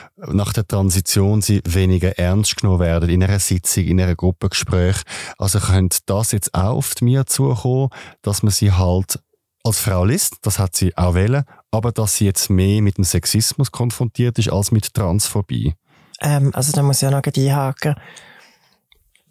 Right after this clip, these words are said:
Speaker 2: dass, wie so der Vergleich von vor drei Jahren und jetzt, also das ist mir immer noch prägn-, äh, im K-, Hinterkopf.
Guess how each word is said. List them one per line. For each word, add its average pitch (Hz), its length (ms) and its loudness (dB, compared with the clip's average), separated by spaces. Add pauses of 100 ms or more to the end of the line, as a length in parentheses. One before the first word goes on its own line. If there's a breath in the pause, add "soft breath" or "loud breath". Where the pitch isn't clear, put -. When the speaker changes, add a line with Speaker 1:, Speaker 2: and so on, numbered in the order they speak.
Speaker 2:
dass, - 360 -2 (140)
wie 156 160 -2
so 139 160 -2 (180)
der 151 60 -2
Vergleich 160 480 2
von 135 360 -2
vor 135 220 -4
drei 147 140 0
Jahren 147 440 0 (200)
und 131 180 2
jetzt, 143 400 -2
also 123 300 -2 (240)
das 127 180 -2
ist 123 140 0
mir 131 120 2
immer 147 160 2
noch 160 220 2
prägn-, 165 320 -2
äh, 147 340 0
im 156 180 2
K-, - 160 -4
Hinterkopf. 165 840 0